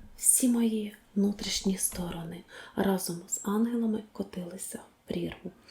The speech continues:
Книга все глибше і глибше затягувала в свою безодню. Мій внутрішній годинник, мабуть, остаточно зламався,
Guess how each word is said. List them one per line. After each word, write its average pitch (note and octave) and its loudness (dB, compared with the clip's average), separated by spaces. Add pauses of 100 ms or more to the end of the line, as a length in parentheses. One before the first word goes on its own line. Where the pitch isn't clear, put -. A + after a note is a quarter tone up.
(340)
Книга G#3+ 6
все G3 -2
глибше A3+ 2
і G3+ -2
глибше G3+ 0
затягувала F#3+ -2
в - -10
свою F3+ -4 (120)
безодню. F3 -6 (500)
Мій G3+ 10
внутрішній G#3 6
годинник, F#3+ 4
мабуть, F#3 2
остаточно F#3+ 0
зламався, F#3 -2